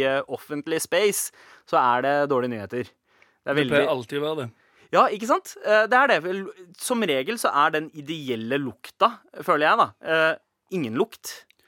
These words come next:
Speaker 1: At det bare ikke lukter.
Speaker 2: Ja, for til og med, altså, noe, en, eh, egentlig positiv lukt, lu-, lukt, lukt
Speaker 1: Ja.
Speaker 2: som, eh, som parfyme.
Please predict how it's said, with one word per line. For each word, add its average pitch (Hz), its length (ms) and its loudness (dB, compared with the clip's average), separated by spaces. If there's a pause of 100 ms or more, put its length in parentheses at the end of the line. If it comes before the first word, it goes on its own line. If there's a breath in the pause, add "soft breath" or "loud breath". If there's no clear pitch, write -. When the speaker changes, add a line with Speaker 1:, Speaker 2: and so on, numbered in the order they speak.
Speaker 1:
At 143 80 -6
det 165 80 -6
bare 156 180 -4
ikke - 160 -12
lukter. 160 300 -6 (100)
Speaker 2:
Ja, 208 220 4
for 202 80 -10
til 190 320 -6
og 202 60 -4
med, 185 340 2
altså, 165 260 -4
noe, 147 280 0 (200)
en, 139 220 -2
eh, 139 560 -6
egentlig 151 400 -2
positiv 156 420 -2
lukt, - 320 -2 (160)
lu-, 131 220 -8 (100)
lukt, 131 400 -8
lukt 139 160 -6
Speaker 1:
Ja. 143 160 -2
Speaker 2:
som, 143 440 0
eh, 131 440 2
som 123 200 -6
parfyme. 135 420 -2